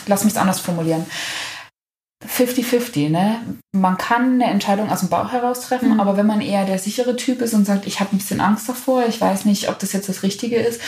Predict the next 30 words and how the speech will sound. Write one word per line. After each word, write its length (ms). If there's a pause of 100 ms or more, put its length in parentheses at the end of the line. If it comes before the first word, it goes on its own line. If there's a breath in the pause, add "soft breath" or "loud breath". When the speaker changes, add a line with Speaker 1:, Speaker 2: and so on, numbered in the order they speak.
(260 loud breath)
Speaker 1:
dann 140
ist 120
es 120
gut, 180
sich 160
alle 160
Informationen 680
einzufahren. 720
Speaker 2:
Mhm. 60
Speaker 1:
Also, 600
wenn 140
man 140
in 140
Anstellung 520
ist, 260
mit 100
dem 60
Arbeitgeber 540
sprechen, 460
ob 120
der 140
Speaker 2:
Mhm. 100
Speaker 1:
Probleme 460
hat, 360
äh, 280
mit 260
einer 120
Ne-, 220
Nebenselbstständigkeit. 1300
Speaker 2:
Mhm. 120